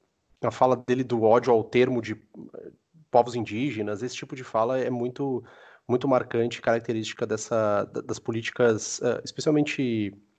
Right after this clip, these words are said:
relacionadas aos povos, aos povos indígenas, aos povos originários, que é uma política, eh, de extermínio, né? Em algum, algum grau, acho que a gente pode definir assim. Bom,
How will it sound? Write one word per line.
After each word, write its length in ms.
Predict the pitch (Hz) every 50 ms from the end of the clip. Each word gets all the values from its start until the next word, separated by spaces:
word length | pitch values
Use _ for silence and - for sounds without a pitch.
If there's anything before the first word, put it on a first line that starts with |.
| _ _ _ _ _ _ _ _ _ _ _
relacionadas 720 | - - 131 127 123 - - 135 120 113 107 110 110 101 120
aos 140 | 113 113
povos, 580 | - - 120 117 113 107 110 107 - - - _ _ _ - - - - - - _ _ -
aos 100 | 113 -
povos 240 | - 117 104 101 113
indígenas, 520 | 104 98 107 117 139 139 139 127 110 101
aos 100 | 107 -
povos 260 | - 113 107 107 107
originários, 500 | 113 107 104 - 120 107 104 110 120 117
que 100 | - -
é 40 | 120
uma 80 | 117 117
política, 580 | 120 117 117 113 - - 131 123 123 120 123 - - - - - _ -
eh, 260 | 123 117 117 113 110 110
de 80 | 123
extermínio, 460 | 135 - - 190 165 123 110 98 101
né? 140 | 101 110 113
Em 100 | 113 107
algum, 420 | 104 104 104 110 110 107 101 98 - - _ - - -
algum 340 | 123 113 107 - 117 113 107
grau, 360 | 113 107 107 110 120 131 131
acho 140 | 123 - -
que 60 | 127
a 40 | 120
gente 100 | 113 -
pode 240 | - 123 113 110
definir 380 | 117 120 117 - 120 113 113 120
assim. 300 | 120 120 - - 92 85 _ _ _ _ _ _ _ - - - _ _ _ _ _ _ _ _ _ _ _ _ _ _ _ _ _ _ -
Bom, 260 | 160 190 165 123